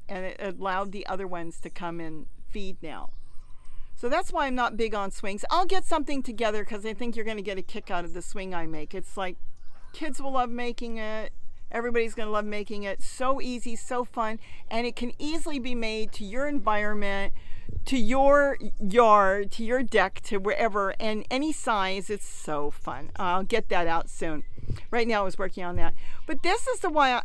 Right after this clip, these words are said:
this is the reason I wasn't pushing swings, 'cause if I hang a swing right next to the hummingbird feeders and a rufous comes around, well, he decides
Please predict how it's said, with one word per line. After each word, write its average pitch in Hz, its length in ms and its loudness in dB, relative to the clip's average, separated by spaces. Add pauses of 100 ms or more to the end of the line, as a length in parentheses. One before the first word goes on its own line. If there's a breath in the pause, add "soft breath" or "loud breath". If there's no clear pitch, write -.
this 349 240 -2
is 427 120 0
the 320 80 -2
reason 262 280 -2
I 226 80 0
wasn't 220 320 -4
pushing 214 360 -4
swings, 180 500 -6
'cause - 200 -4
if - 120 -2
I 247 100 0
hang 302 260 0
a 311 60 0
swing 269 380 -4
right 226 240 -2
next 233 280 2
to 226 60 2
the 220 60 4
hummingbird 220 480 6
feeders 214 380 6
and 185 100 0
a 180 40 6
rufous 226 420 6
comes 233 260 2
around, 240 420 0 (640 loud breath)
well, 208 100 6
he 269 140 4
decides - 800 4